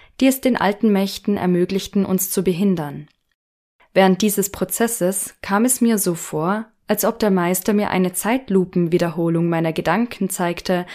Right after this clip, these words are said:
die ich an diesem Morgen gehabt hatte, bevor ich aus dem Haus ging. Ich hatte viel Zeit damit verbracht, meine Kleidung auszusuchen,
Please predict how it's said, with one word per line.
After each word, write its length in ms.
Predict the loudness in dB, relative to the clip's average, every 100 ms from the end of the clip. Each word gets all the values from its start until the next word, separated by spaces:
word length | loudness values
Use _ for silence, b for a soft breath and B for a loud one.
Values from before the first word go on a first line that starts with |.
| B B B 0
die 100 | 2
ich 160 | 4 4
an 140 | 4
diesem 320 | 4 4 4
Morgen 280 | 4 2 0
gehabt 440 | -2 0 -2 -2 -6
hatte, 380 | -6 -6 -8 -8
bevor 280 | -8 -2 -2
ich 160 | -2
aus 120 | -6
dem 180 | -6 -4
Haus 260 | -2 -4 -6
ging. 320 | -6 -6 -6 _ -20 -20 _ _ 0
Ich 180 | 2 2
hatte 180 | 0
viel 280 | 0 2 2
Zeit 340 | 2 2 2 2
damit 240 | 2 2
verbracht, 600 | -2 -2 0 -2 -4 -6
meine 220 | 2 2 2
Kleidung 480 | 4 4 4 2
auszusuchen, 1080 | 0 -2 -4 -6 -6 -4 -6 -4 -2 -2 -6